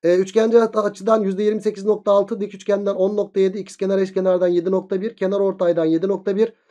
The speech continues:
benzerlikten on dört nokta üç, üçgende alandan yirmi sekiz nokta, yüzde yirmi sekiz nokta altı, üçgende merkezlerden de üç nokta altı gelmiş. Soru adetlerine bakacak olursak üçgende açı ve üçgende alandan sekizer adet soru. Dik üçgenden üç,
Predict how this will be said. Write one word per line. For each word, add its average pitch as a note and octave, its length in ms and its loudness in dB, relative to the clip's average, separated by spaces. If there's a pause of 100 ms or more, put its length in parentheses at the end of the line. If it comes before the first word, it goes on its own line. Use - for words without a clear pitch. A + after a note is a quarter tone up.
(200)
benzerlikten G3+ 580 4
on G#3+ 180 2
dört G#3+ 140 0
nokta F#3+ 260 0
üç, G#3+ 180 -4
üçgende G3+ 380 -2
alandan G3 360 2
yirmi E3 320 4
sekiz F#3 300 -6
nokta, F#3+ 460 -2
yüzde D3+ 280 -4
yirmi F#3 220 0
sekiz F3 220 -6
nokta E3+ 260 -4
altı, E3 340 -2 (260)
üçgende G3+ 380 -4
merkezlerden F3+ 720 0
de F#3+ 40 0
üç F#3 200 -4
nokta E3 240 -2
altı D#3 200 0
gelmiş. A2 420 -10 (200)
Soru G3+ 200 4
adetlerine G#3 500 4
bakacak F#3+ 280 -2
olursak F#3 420 -2
üçgende G3 440 -4
açı F3 320 -4
ve G#3 40 0
üçgende F#3 420 0
alandan F3+ 320 2
sekizer E3 400 0
adet G#3 240 2
soru. A#3 280 4 (1080)
Dik G3+ 140 -2
üçgenden G3+ 600 -2
üç, G#3+ 320 -8